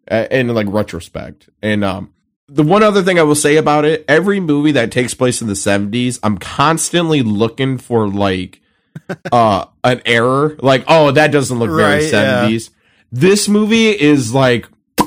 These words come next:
Speaker 1: to the T. Like, I
Speaker 2: Oh,
Speaker 1: try to look for
Speaker 2: okay.
Speaker 1: everything. It is so accurate. It is so good at portraying the seventies. Um,
Speaker 2: Well, nice.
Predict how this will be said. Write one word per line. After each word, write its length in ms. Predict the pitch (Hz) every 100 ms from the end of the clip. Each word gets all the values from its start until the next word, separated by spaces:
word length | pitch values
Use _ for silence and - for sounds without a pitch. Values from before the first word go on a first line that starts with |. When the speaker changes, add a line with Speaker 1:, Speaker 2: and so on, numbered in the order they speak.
| - _ -
Speaker 1:
to 160 | 165
the 180 | 139 92
T. 520 | - - 147 98 69 - _ _
Like, 400 | 127 117 104 - _ _ _
I 140 | 123 151
Speaker 2:
Oh, 20 |
Speaker 1:
try 280 | - 196 175
to 100 | 151
look 220 | 143 151
for 140 | -
Speaker 2:
okay. 160 | 123 -
Speaker 1:
everything. 540 | 127 139 165 175 170 170
It 160 | 165
is 180 | 151 -
so 600 | - - - 165 156 147
accurate. 720 | 101 110 117 - 90 82 - _
It 160 | - 131
is 140 | 131
so 440 | - - - 151 143
good 260 | 131 127
at 160 | 113 107
portraying 480 | 107 104 120 101 98
the 60 | 90
seventies. 720 | 98 87 98 85 - - _ _ _ _ _ _ _ _ _ -
Um, 360 | 113 101 87
Speaker 2:
Well, 120 | 269 320
nice. 480 | - - - -